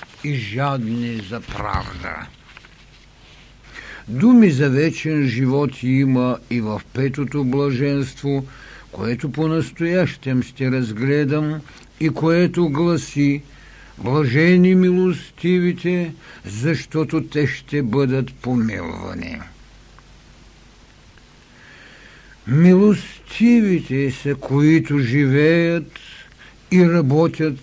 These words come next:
с благостта на сърцето и надкрачват пръгът на правдата, закона на възмездието. За тях законът е строг,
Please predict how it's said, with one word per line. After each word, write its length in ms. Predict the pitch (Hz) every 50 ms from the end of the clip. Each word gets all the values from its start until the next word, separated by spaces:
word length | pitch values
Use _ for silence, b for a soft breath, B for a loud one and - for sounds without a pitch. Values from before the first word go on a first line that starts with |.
| - - - - - - - B B B B B B
с 340 | B - - 160 156 127 123
благостта 1040 | 107 110 143 160 165 147 131 165 160 - - - - - - - - 208 220 208
на 200 | 180 135 117 113
сърцето 1160 | 113 - - - 120 120 98 98 - - - - 151 160 151 139 - 156 160 156 160 156 156 135 - - - B B B B B B B B B -
и 140 | 190 185 185
надкрачват 1160 | 175 180 185 180 - - - - 196 202 214 220 220 151 - - - 131 139 156 160 135 - - - - - - - - - - - - B B B B B B B B B B
пръгът 460 | - - 156 160 151 147 165 170 143 127 - - - - -
на 200 | 131 131 139 135
правдата, 1000 | 131 - - 123 131 135 143 151 147 147 131 135 151 - - 151 147 147 147 143 - B B B B B B
закона 680 | 110 120 127 170 170 175 - 170 185 202 202 190 170 151
на 100 | 135 127
възмездието. 1400 | 117 131 127 104 104 117 131 135 139 147 151 156 156 156 151 139 139 143 160 156 151 147 147 - 151 151 151 143 135 B B B B B B B B B
За 320 | 113 117 123 165 175 -
тях 580 | - - 180 208 214 196 139 - - - - - - -
законът 720 | 101 101 113 131 123 127 - 123 131 127 123 123 120 -
е 100 | 117 117
строг, 800 | 101 - - - - 151 156 185 190 185 160 120 - - -